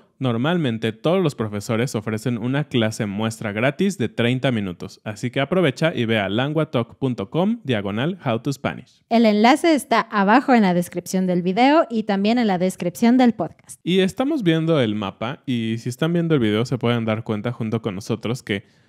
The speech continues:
Speaker 1: Filipinas realmente está muy, muy lejos de México. Realmente, pues forma parte del continente asiático y se encuentra mucho más cerca de Vietnam, Indonesia, inclusive de Corea y Japón. Entonces,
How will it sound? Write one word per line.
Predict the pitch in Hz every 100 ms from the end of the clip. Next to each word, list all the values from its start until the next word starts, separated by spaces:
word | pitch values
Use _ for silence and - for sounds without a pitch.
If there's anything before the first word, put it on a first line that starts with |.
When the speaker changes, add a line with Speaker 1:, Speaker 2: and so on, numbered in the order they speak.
| _
Speaker 1:
Filipinas | - 160 165 165 220 208 214
realmente | 175 151 139 131 127
está | - 120
muy, | 110 113 123 135 135 123
muy | 110 113 123 127
lejos | 113 104 104 117 104
de | 95
México. | 92 101 - - - _ _ _ _
Realmente, | 139 180 202 139 127 139 - -
pues | 113 -
forma | 147 175 185
parte | 135 123 135
del | 120 104
continente | 98 98 101 107 107 123
asiático | 139 185 123 113 101
y | 101
se | 117
encuentra | 110 139 170 156
mucho | 127 123 127
más | 113 107
cerca | 120 110 117 117
de | 98 90 _ _ _
Vietnam, | 113 104 120 123 131 123
Indonesia, | 117 113 101 117 123 - 120 110 110
inclusive | 110 117 117 151
de | 139 107
Corea | - 107 110 120 113
y | 107
Japón. | - - 101 131 - _ _ _
Entonces, | 131 127 147 156 151